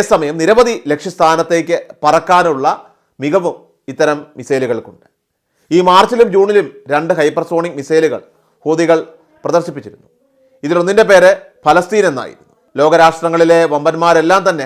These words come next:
ഹൈപ്പർസോണിക് ബാലിസ്റ്റിക് മിസൈലുകൾ നിർമ്മിക്കുന്നതിൽ ശ്രദ്ധ വയ്ക്കുന്നുണ്ട്. ഇതിൽ തന്നെ ഏറ്റവും മുന്നിൽ നിൽക്കുന്നത് റഷ്യയും ചൈനയുമാണ്. ഹൂതികൾക്ക് ഈ മിസൈലുകൾ എങ്ങനെ കിട്ടിയെന്ന ചോദ്യമാണ്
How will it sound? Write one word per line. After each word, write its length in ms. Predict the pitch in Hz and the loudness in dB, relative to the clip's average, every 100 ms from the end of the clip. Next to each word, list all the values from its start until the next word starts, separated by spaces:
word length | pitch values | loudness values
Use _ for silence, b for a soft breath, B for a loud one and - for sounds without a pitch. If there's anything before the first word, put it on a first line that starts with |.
| 127 | -6
ഹൈപ്പർസോണിക് 640 | 135 156 151 151 151 143 127 | -6 -6 -4 -4 -4 -6 -2
ബാലിസ്റ്റിക് 480 | 139 160 160 185 156 | 0 -2 -4 -10 -12
മിസൈലുകൾ 440 | 135 151 147 147 147 | -4 0 0 0 -4
നിർമ്മിക്കുന്നതിൽ 560 | 139 147 151 156 151 175 - b b _ | -6 -8 -6 -6 -6 -8 -12 b b _
ശ്രദ്ധ 220 | 151 143 165 | -4 2 4
വയ്ക്കുന്നുണ്ട്. 460 | 147 120 98 87 _ _ _ _ _ 160 | 2 -4 -16 -20 _ _ _ _ _ -2
ഇതിൽ 120 | 202 220 | 2 4
തന്നെ 120 | 220 | 4
ഏറ്റവും 220 | 208 247 226 | 4 4 4
മുന്നിൽ 200 | 220 233 | 4 4
നിൽക്കുന്നത് 380 | 214 208 196 208 175 | 4 2 2 4 4
റഷ്യയും 360 | 156 208 208 202 - | 2 2 2 0 -6
ചൈനയുമാണ്. 600 | 147 147 156 127 90 _ _ _ _ _ _ _ - | -4 -2 -2 -4 -12 _ _ _ _ _ _ _ -4
ഹൂതികൾക്ക് 540 | 170 180 185 175 147 - _ _ - | 0 2 0 0 -2 -4 _ _ -8
ഈ 40 | 175 185 | -6 -4
മിസൈലുകൾ 420 | 175 185 190 185 180 | -2 0 2 2 0
എങ്ങനെ 200 | 208 208 | 0 0
കിട്ടിയെന്ന 380 | 190 185 185 180 185 - - | -2 -4 -4 -2 -4 -4 -8
ചോദ്യമാണ് 500 | 147 160 156 127 | -4 -4 -4 -6